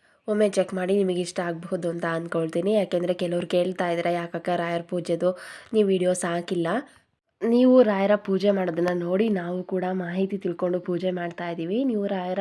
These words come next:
ಆರಾಧನೆಯನ್ನ ಮಾಡಿದ್ರು ಕೂಡ ಯಾಕೆ ವಿಡಿಯೋಸ್ ಹಾಕಿಲ್ಲ ಅಂತ ಕೇಳ್ತಾ ಇದ್ದೀರಾ. ಒಂದೆರಡು ವ್ಲಾಗ್ಸನ್ನ ಎಡಿಟ್ ಮಾಡಿ ಇಟ್ಕೊಂಡಿದ್ದೆ, ಅದನ್ನ ವ್ಲಾಗ್ಸನ್ನ ಹಾಕಿದ್ದೆ. ಆ, ಕಾರಣ ಇಷ್ಟೇನೆ, ನನಗೆ ಹುಷಾರಿರ್ಲಿಲ್ಲ,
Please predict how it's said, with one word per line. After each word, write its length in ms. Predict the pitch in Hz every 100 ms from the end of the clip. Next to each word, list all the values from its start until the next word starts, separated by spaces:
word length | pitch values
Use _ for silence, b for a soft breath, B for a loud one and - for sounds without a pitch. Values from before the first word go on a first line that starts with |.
| 196
ಆರಾಧನೆಯನ್ನ 720 | 190 175 185 190 190 185 185
ಮಾಡಿದ್ರು 560 | 180 180 185 190 202
ಕೂಡ 200 | 202 185 185 240
ಯಾಕೆ 400 | 202 175 - 196
ವಿಡಿಯೋಸ್ 400 | 180 170 185 185
ಹಾಕಿಲ್ಲ 340 | 170 185 175
ಅಂತ 180 | 170 175
ಕೇಳ್ತಾ 400 | 170 165 165 170
ಇದ್ದೀರಾ. 480 | 170 170 190 294 - B B B _ - - 220
ಒಂದೆರಡು 360 | 220 196 202
ವ್ಲಾಗ್ಸನ್ನ 500 | 196 190 190 190 208
ಎಡಿಟ್ 360 | 190 175 196 220
ಮಾಡಿ 120 | 196
ಇಟ್ಕೊಂಡಿದ್ದೆ, 480 | 190 - 180 175 196
ಅದನ್ನ 300 | 220 185 190
ವ್ಲಾಗ್ಸನ್ನ 560 | 180 175 175 - 185 175
ಹಾಕಿದ್ದೆ. 500 | 175 170 175 175 254 330 B B B
ಆ, 160 | - 196
ಕಾರಣ 360 | 196 180 190 208
ಇಷ್ಟೇನೆ, 540 | 196 190 202 185 202
ನನಗೆ 320 | 240 185 175
ಹುಷಾರಿರ್ಲಿಲ್ಲ, 720 | 175 175 202 208 196 175 170